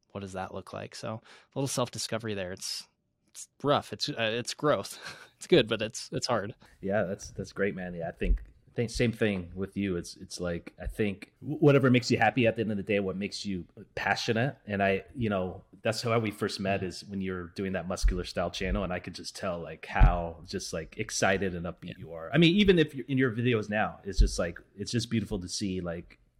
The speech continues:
Speaker 2: when you're talking about something you're truly passionate about, it's just, it's awesome. So yeah, same to you, man. I think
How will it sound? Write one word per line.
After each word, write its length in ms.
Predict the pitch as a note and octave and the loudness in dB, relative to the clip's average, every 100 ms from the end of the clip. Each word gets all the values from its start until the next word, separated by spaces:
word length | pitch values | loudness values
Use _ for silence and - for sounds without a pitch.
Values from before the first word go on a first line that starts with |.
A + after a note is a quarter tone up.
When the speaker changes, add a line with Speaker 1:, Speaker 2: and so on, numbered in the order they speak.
| C3+ | _
Speaker 2:
when 440 | G2 F#2+ F2 F2 E2+ _ _ _ | -8 -4 -4 -6 -10 _ _ _
you're 120 | - G#2+ | -2 4
talking 200 | A2+ G2+ | 4 4
about 160 | F2+ | 0
something 280 | - G2+ G2 | 0 -2 -2
you're 220 | F2+ E2+ G#2+ - | -4 -8 -12 -10
truly 400 | - C#3 A2 G2+ | 0 2 2 -2
passionate 500 | - E2+ - G#2 G#2 | -6 -10 -6 -6 -4
about, 420 | G2 G2+ A#2 F#2 | -2 -2 -2 -6
it's 120 | E2 | -10
just, 320 | - D#2 - | -12 -12 -12
it's 140 | F#2+ F2 | -12 -10
awesome. 360 | E2+ - E2+ | -10 -12 -8
So 200 | E2+ F#2 | -6 -4
yeah, 260 | G2 A#2 E2+ | 4 4 4
same 240 | - A2+ | -2 -2
to 60 | G2+ | 0
you, 100 | G2+ | -2
man. 180 | F#2+ F2+ | -2 -4
I 60 | |
think 360 | - G2+ F#2+ | -6 -6 -8